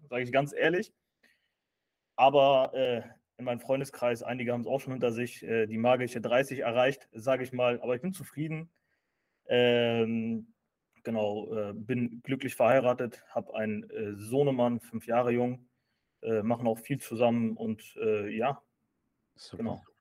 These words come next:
Speaker 1: Jetzt bin ich
Speaker 2: Sehr gut.
Speaker 1: dreißig. <laughs>
Speaker 2: Also mit beiden Beinen mitten im Leben, kann man
Speaker 1: Richtig,
Speaker 2: so
Speaker 1: ganz
Speaker 2: sagen.
Speaker 1: genau.
Speaker 2: Sehr, sehr
Speaker 1: Ja.
Speaker 2: schön.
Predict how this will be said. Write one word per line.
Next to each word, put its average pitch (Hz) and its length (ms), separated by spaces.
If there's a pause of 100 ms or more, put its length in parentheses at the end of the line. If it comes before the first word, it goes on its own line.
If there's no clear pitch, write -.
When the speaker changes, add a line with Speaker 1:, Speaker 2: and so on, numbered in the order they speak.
(120)
Speaker 1:
Jetzt 135 220
bin 139 80
ich - 80
Speaker 2:
Sehr - 100
gut. 107 100
Speaker 1:
dreißig. - 200 (260)
<laughs> 110 320
Speaker 2:
Also - 20
mit 113 220
beiden 127 320
Beinen 120 380 (100)
mitten 113 360
im 104 120
Leben, 98 260 (300)
kann 131 100 (120)
man 123 80
Speaker 1:
Richtig, 113 260
Speaker 2:
so 98 60
Speaker 1:
ganz 117 220
Speaker 2:
sagen. 117 140
Speaker 1:
genau. 110 280 (360)
Speaker 2:
Sehr, 90 300
sehr 92 120
Speaker 1:
Ja. 104 80
Speaker 2:
schön. - 160